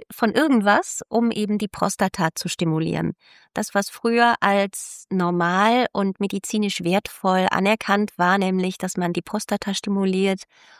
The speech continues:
und die Flüssigkeit, die dort erzeugt wird, entleert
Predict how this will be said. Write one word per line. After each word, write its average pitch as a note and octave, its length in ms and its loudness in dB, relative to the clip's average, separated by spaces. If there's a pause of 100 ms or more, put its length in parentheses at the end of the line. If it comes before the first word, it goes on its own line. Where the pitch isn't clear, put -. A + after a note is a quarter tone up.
(160)
und F#3 460 2
die F#3 80 -4
Flüssigkeit, F#3+ 580 -4
die F#3+ 100 -4
dort E3+ 500 0 (840)
erzeugt G3 640 -2
wird, F3 540 2 (640)
entleert E3+ 960 0